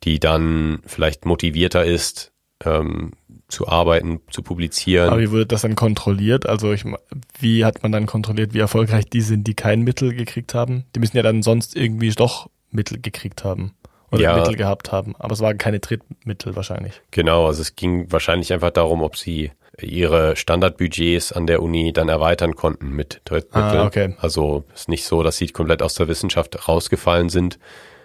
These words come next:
Speaker 1: aber sie konnten vielleicht nicht das Projekt machen, was sie machen wollten, wo sie dachten, das wäre jetzt wirklich gut zu erforschen, aber ich kann es mir eben nicht leisten. Und es kann natürlich auch sein, ich, es ist schon so, als Professorin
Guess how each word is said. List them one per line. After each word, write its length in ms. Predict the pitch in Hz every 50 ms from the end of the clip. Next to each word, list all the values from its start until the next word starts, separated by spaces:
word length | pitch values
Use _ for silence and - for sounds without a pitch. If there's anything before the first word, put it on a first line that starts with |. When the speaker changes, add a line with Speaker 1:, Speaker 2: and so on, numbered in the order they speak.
| _ _
Speaker 1:
aber 400 | - 82 80 80 78 85 82 80
sie 100 | 80 76
konnten 220 | - 85 80 80
vielleicht 360 | - - - 80 76 - - -
nicht 220 | 80 76 - _ -
das 280 | 82 80 - - -
Projekt 460 | - - - - 82 78 80 - - -
machen, 420 | 82 78 - 87 80 80 82 82 -
was 200 | - 85 76 -
sie 160 | - 82 80
machen 380 | 80 82 78 - - 78 78 76
wollten, 440 | 82 80 85 85 - - 87 85 85
wo 80 | 82
sie 140 | 82 85 82
dachten, 400 | 80 87 - - - 87 82 82
das 220 | - - - - -
wäre 180 | 87 85 87
jetzt 200 | 82 80 - -
wirklich 360 | - 78 - 85 - - - _ _
gut 260 | - - 98 104 - -
zu 140 | - 110
erforschen, 540 | 95 90 - - 92 90 85 - - 95 90
aber 300 | 85 82 85 82 82 80 - - - - _ _ _
ich 100 | - -
kann 160 | - - 85
es 140 | 78 - -
mir 100 | 82 82
eben 160 | 80 78 82
nicht 220 | 78 73 - - -
leisten. 540 | 78 80 85 82 - - - 98 98 98 _ _ - - - - - - - _ _ _ _ _ _
Und 120 | - 87 80
es 120 | - -
kann 100 | - 85
natürlich 280 | 85 87 - 90 80 85
auch 160 | 87 98 92
sein, 360 | - - 87 85 82 82 82 - -
ich, 140 | 85 - - _ _ -
es 300 | - - - - - -
ist 100 | 92 -
schon 200 | - - 110 117
so, 340 | 107 92 87 87 85 87 - -
als 160 | 85 80 -
Professorin 760 | - - - - 90 - - 95 90 92 104 104 101 98